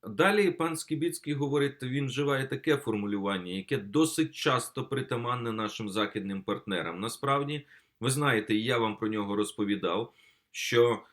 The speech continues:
а, Україна має бути в сильній позиції на переговорах. Тобто на Заході це ка-, про це кажуть так: що Україна отримує зброю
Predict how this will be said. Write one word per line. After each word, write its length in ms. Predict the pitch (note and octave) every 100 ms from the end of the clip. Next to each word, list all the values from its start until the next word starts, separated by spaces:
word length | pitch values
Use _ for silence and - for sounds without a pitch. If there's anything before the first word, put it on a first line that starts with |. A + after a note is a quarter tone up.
| _ _ _
а, 300 | A2 A2+ A2
Україна 760 | - C3+ C3+ C#3 D3 F3 D#3+
має 720 | C3 C3 C#3+ D3+ C#3+ C#3+ A#2+ -
бути 400 | G#2+ G#2 D3+ D3
в 100 | C3
сильній 500 | - - D3+ C3+ B2+
позиції 520 | - A2 C3 B2+ A#2
на 100 | A2+
переговорах. 640 | G#2 G#2+ G#2+ A#2 F#2+ F2 -
Тобто 320 | G2+ - G2+ - _ -
на 140 | A#2+
Заході 400 | C3+ F#3 E3 D3
це 160 | C#3 C#3+
ка-, 260 | C#3 C3
про 180 | A#2 B2
це 140 | -
кажуть 380 | C3+ C3+ B2 B2+
так: 280 | A2+ D#2+ - - - -
що 220 | - B2+
Україна 680 | D3 C3+ D3+ D#3+ E3 C#3+ A#2
отримує 680 | C3+ C3 C#3+ C#3 B2+ A#2 G#2+
зброю 760 | - - C3+ A2+ F#2 A#2 E3